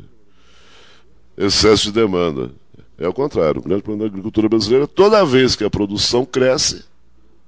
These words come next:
sobra porque o povo não come. Certo? Porque se fosse vinte centavos a, como a gente sabe que aqui tem gente com fome, é lógico que se o quilo de banana fosse vinte centavos,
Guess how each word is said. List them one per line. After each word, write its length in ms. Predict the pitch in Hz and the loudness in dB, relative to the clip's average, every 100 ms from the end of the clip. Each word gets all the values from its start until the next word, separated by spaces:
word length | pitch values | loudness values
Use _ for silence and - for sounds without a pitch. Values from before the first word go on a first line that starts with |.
| - - - - - - - - | -20 -20 -20 -20 -20 -20 -20 -12
sobra 560 | - - 127 127 147 | -6 4 6 6 2
porque 240 | 143 143 139 | -6 -12 -14
o 80 | |
povo 580 | 147 117 120 127 - - - | -10 -2 -2 -2 -10 -18 -16
não 160 | 143 | -16
come. 380 | 147 95 101 90 - - - - - - - - - - - - - - - - - | -10 -8 -8 -10 -20 -20 -20 -20 -20 -20 -20 -20 -20 -20 -20 -20 -20 -20 -20 -20 -20
Certo? 400 | - - 101 85 | -10 -2 0 0
Porque 240 | - 71 78 | -6 -12 -6
se 140 | - | -6
fosse 580 | 92 95 101 - 60 50 - - - - - | -4 -2 -2 0 -4 -8 -16 -20 -20 -20 -20
vinte 420 | 69 76 120 131 | -14 -2 -2 0
centavos 680 | - 95 80 76 69 64 62 | 0 0 -2 -2 -2 -2 -6
a, 260 | 60 55 50 50 - - - - - - - | -6 -8 -10 -18 -20 -20 -20 -20 -20 -20 -4
como 200 | - 139 | 0 2
a 40 | |
gente 180 | 113 110 | 0 -2
sabe 300 | - 80 71 | 0 2 0
que 80 | 73 | -4
aqui 180 | 60 73 | -10 -10
tem 180 | 67 65 | -8 -6
gente 300 | 67 67 - | -6 -8 -10
com 120 | 67 | -10
fome, 560 | - 113 131 69 50 50 - - - | 0 2 2 0 -8 -16 -20 -20 -10
é 80 | 127 | -4
lógico 360 | 143 87 69 | 0 0 0
que 60 | - | -4
se 80 | 98 | -4
o 60 | - - | -8 -12
quilo 200 | - 98 | -4 -2
de 60 | 87 | 0
banana 420 | 87 82 85 85 | 2 2 2 -2
fosse 360 | 80 85 78 87 | -2 -2 -2 -4
vinte 280 | 73 85 - | -6 -4 -4
centavos, 720 | 113 117 117 120 117 - | -6 -4 0 0 -2 -10